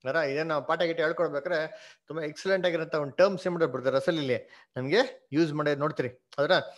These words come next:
ಅದಕ್ಕೆ ನಾವೇನ್ ಮಾಡೋಣ, ನೆಕ್ಸ್ಟ್ ಒಂದು ಪ್ಯಾರಾಗ್ರಾಫ್ ನಾವ್ ಹಂಗೆ ಕಂಟಿನ್ಯೂ ಮಾಡೋಣ. ಆ, ನೆಕ್ಸ್ಟ್ ಪ್ಯಾರಾಗ್ರಾಫ್, ಆ, ಎಸ್ ಸಿಸ್ಟರ್ ಓದ್ತೀರಾ? ಇದೆಯಾ ನಿಮ್ ಹತ್ರ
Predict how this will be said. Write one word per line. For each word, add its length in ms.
ಅದಕ್ಕೆ 180
ನಾವೇನ್ 220
ಮಾಡೋಣ, 180
ನೆಕ್ಸ್ಟ್ 220
ಒಂದು 220
ಪ್ಯಾರಾಗ್ರಾಫ್ 480
ನಾವ್ 180
ಹಂಗೆ 180
ಕಂಟಿನ್ಯೂ 320
ಮಾಡೋಣ. 180
ಆ, 220
ನೆಕ್ಸ್ಟ್ 280
ಪ್ಯಾರಾಗ್ರಾಫ್, 760
ಆ, 320
ಎಸ್ 380
ಸಿಸ್ಟರ್ 300
ಓದ್ತೀರಾ? 460
ಇದೆಯಾ 160
ನಿಮ್ 140
ಹತ್ರ 140